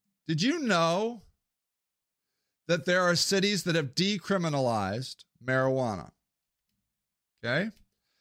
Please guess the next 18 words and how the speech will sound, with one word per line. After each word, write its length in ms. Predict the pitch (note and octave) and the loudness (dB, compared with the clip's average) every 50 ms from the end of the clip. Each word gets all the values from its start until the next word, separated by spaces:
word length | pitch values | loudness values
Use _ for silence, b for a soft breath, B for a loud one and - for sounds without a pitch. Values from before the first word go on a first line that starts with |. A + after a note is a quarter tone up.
| _ _ _ _ _ _ - | _ _ _ _ _ _ -2
Adena, 600 | F#3+ F#3 E3 D4 D#4+ D#4+ D#4+ C4+ G3+ C#3 G2+ F#2 - _ _ - | 0 0 2 0 0 0 2 0 0 0 -2 -6 -14 _ _ -12
<laughs> 200 | A#2 - - - | -12 -10 -8 -8
population 640 | C#3 - A3+ G3+ E3+ A3 G#3+ G3+ A3 A3+ E3 E3+ G3 | -4 -2 0 0 0 0 0 0 2 2 2 0 0
of 80 | F3 | 0
six 280 | - - D4 C#4 - - | 0 2 2 2 2 2
hundred 220 | D#4 C#4+ C#4 C#4+ | 0 0 0 0
and 100 | C4+ C4+ | 0 2
eighty-two. 720 | C4+ C4+ C4+ C4 B3+ - - - C#4 C#4 C#4 C4 A3+ D#3+ G2 - _ _ _ _ _ _ _ _ _ _ _ _ _ _ _ _ _ _ _ _ _ _ _ _ _ _ _ _ _ - | 2 2 2 2 0 0 2 2 2 2 2 2 0 0 -2 -6 _ _ _ _ _ _ _ _ _ _ _ _ _ _ _ _ _ _ _ _ _ _ _ _ _ _ _ _ _ -4
Quality 280 | C#3 C#3+ D3+ D3 D3 C#3 | -2 0 2 2 2 2
two 180 | - F3+ F#3 | 2 2 2
hundred 220 | F#3 F#3 F3+ F3 D3 | 2 2 0 0 2
grams. 500 | F3 E3+ E3+ D#3 C3 G#2+ F#2+ - - - - | 2 2 2 2 0 -2 -4 -6 -10 -8 -6
How 200 | A#2+ D3+ G3 C#4 | -4 -2 -2 -2
much 200 | F4 G4 F#4+ - | -2 -6 -6 -4
is 120 | C4+ - - | -4 -4 -4
two 200 | - - G3 F#3+ | -4 -2 -2 -2
hundred 260 | F#3 F3+ E3+ D3 A#2+ | -2 -2 -2 -4 -4
grams? 600 | - C3 C3 C3 A#2 G2 - - - - - | -4 -4 -4 -4 -4 -6 -8 -12 -16 -20 -20